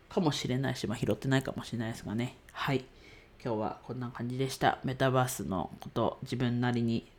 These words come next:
思ってることを話してみました。はい。ぜひ体験してみてください。じゃあどうしようかな。何、クラスターのユーアールエルと、うんと、あれ貼っときます。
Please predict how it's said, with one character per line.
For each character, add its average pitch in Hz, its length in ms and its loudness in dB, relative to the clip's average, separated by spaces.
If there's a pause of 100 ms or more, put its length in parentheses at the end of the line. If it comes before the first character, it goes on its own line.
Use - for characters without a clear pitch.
(100)
思 120 180 2
っ 117 60 -2
て 117 120 -4
る 104 60 -4
こ - 120 -6
と - 140 -8
を - 60 -4
話 113 320 -2
し - 20 -12
て 95 100 -4
み 98 140 -2
ま 120 180 0
し - 100 -6
た。 - 240 2 (320)
は - 180 -4
い。 - 180 -4
ぜ 156 140 8
ひ 147 100 -6
体 120 260 0
験 113 260 -2
し - 100 -12
て 120 100 -4
み 113 140 -4
て 110 120 -8
く - 120 -8
だ 101 200 -6
さ 151 200 2
い。 - 120 0 (1300)
じ 104 60 -8
ゃ - 20 -8
あ - 20 -8
ど 147 100 2
う 147 60 0
し - 60 -6
よ 135 120 -6
う - 40 -18
か 123 80 -4
な。 147 400 0
何、 147 340 -2 (160)
ク 165 100 -4
ラ 151 140 -2
ス - 220 -16
タ 110 320 2 (600)
ー 139 40 2
の 131 80 4
ユ 127 280 4
ー 127 120 2
ア 131 40 0
ー - 20 -2
ル 131 100 -2
エ 131 120 2
ル 123 140 0
と、 - 500 6 (720)
う 139 80 -2
ん 143 40 -2
と、 113 680 -4
あ - 60 -12
れ 123 60 -12
貼 - 140 -12
っ - 40 -20
と 120 120 -8
き 123 100 -12
ま 120 160 -10
す。 - 100 -16